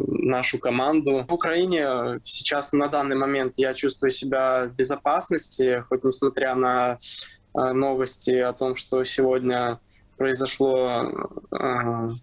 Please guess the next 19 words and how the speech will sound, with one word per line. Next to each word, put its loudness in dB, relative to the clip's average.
э, -2
вроде 0
как -4
убийство, 0
но 0
там -2
ещё -2
разбираются. -2
А, 0
поэтому 0
я 2
стараюсь -2
не 2
выходить -2
из 0
дома, 0
то -2
есть -4
везде, 2